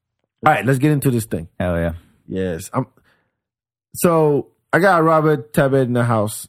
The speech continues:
Speaker 1: Am I saying this right?
Speaker 2: Tabet,
Speaker 1: 'Cause,
Speaker 2: yeah.
Speaker 1: 'cause
Speaker 2: You
Speaker 1: I can
Speaker 2: got it.
Speaker 1: say
Speaker 2: You
Speaker 1: the
Speaker 2: nailed
Speaker 1: French
Speaker 2: it.
Speaker 1: way.
Speaker 2: Yeah, yeah.
Speaker 1: Robert Tabet, c'est
Speaker 2: Yeah.
Speaker 1: the Robert Tabet.
Speaker 2: Yeah, my mom is from Montreal. I'm Canadian. I have a Canadian citizenship.
Speaker 1: Boo. No,
Speaker 2: I know,
Speaker 1: I'm
Speaker 2: fr-, but it's the, it's the, it's the boo part of Canada, which is the French Canadian part.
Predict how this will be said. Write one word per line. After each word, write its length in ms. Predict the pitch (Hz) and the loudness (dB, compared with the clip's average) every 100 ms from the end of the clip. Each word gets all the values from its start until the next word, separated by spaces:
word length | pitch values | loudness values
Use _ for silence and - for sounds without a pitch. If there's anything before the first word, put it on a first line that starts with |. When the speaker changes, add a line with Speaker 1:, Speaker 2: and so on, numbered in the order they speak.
| - | -6
Speaker 1:
Am 100 | 127 | -4
I 40 | |
saying 180 | - 143 | -4 -4
this 180 | 143 143 | -4 -2
right? 180 | 143 - _ - | -4 -6 _ -2
Speaker 2:
Tabet, 80 | |
Speaker 1:
'Cause, 180 | 131 156 | 0 2
Speaker 2:
yeah. 120 | 123 147 | 0 -2
Speaker 1:
'cause 80 | - | 0
Speaker 2:
You 160 | 156 | 2
Speaker 1:
I 40 | 180 | 4
can 80 | |
Speaker 2:
got 0 | 147 | 4
it. 20 | |
Speaker 1:
say 20 | 202 | 2
Speaker 2:
You 60 | |
Speaker 1:
the 60 | 180 | 2
Speaker 2:
nailed 80 | 113 | 2
Speaker 1:
French 140 | - | 2
Speaker 2:
it. 60 | - | 0
Speaker 1:
way. 120 | 117 - _ | -2 -6 _
Speaker 2:
Yeah, 120 | 104 127 | -4 -2
yeah. 80 | 104 | 0
Speaker 1:
Robert 360 | 131 143 170 156 | 0 2 0 0
Tabet, 320 | 180 214 147 | 0 2 0
c'est 140 | 107 113 | 0 0
Speaker 2:
Yeah. 240 | 113 110 | 0 -2
Speaker 1:
the 220 | - 107 117 | -4 -4 -2
Robert 300 | 131 131 - | 0 -2 -2
Tabet. 260 | 147 123 107 - | -2 -2 -6 -6
Speaker 2:
Yeah, 120 | 107 | -2
my 180 | 110 117 | 0 0
mom 300 | 107 127 151 | 0 0 -2
is 120 | 107 | -4
from 220 | - 123 | -4 -2
Montreal. 340 | 113 95 - 95 | -2 -4 -4 -2
I'm 160 | 113 180 | -2 -2
Canadian. 500 | 113 110 120 90 - | -4 -4 -4 -6 -4
I 60 | |
have 100 | 104 107 | -4 -4
a 40 | |
Canadian 400 | - 104 104 95 | -4 -4 -2 -4
citizenship. 560 | - 107 92 85 123 139 | -4 -4 -6 -2 0 2
Speaker 1:
Boo. 420 | 143 143 139 104 | 2 2 0 0
No, 80 | 113 | -2
Speaker 2:
I 80 | 113 | 0
know, 140 | 113 | 0
Speaker 1:
I'm 40 | 107 | 2
Speaker 2:
fr-, 240 | 147 143 | 2 2
but 120 | 170 | 0
it's 120 | 165 - | -2 -2
the, 240 | 165 170 | -2 -2
it's 160 | 165 - | -4 0
the, 220 | 180 160 | 0 0
it's 180 | 135 - | -4 -2
the 100 | 139 | -4
boo 440 | 110 - 113 143 | -6 -8 -4 -4
part 280 | 135 127 120 | -2 0 0
of 100 | 107 | -2
Canada, 340 | - 113 101 92 | -2 -2 0 -2
which 140 | 95 | -4
is 80 | 98 | -10
the 80 | - | -6
French 260 | 101 98 | -6 -4
Canadian 400 | - 98 90 90 | -4 -4 -2 -6
part. 320 | - 92 87 | -4 -4 -4